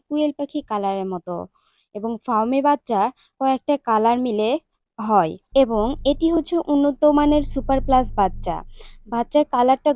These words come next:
গোল্ডেন কালারের মতো অনেক সুন্দর। উন্নত মানের সুপার প্লাস বাচ্চার ওজন তিরিশ থেকে পঁয়ত্রিশ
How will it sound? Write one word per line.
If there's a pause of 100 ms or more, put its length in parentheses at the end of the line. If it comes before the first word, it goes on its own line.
গোল্ডেন
কালারের
মতো (280)
অনেক (100)
সুন্দর। (540)
উন্নত (120)
মানের
সুপার
প্লাস (160)
বাচ্চার (120)
ওজন (340)
তিরিশ (100)
থেকে (100)
পঁয়ত্রিশ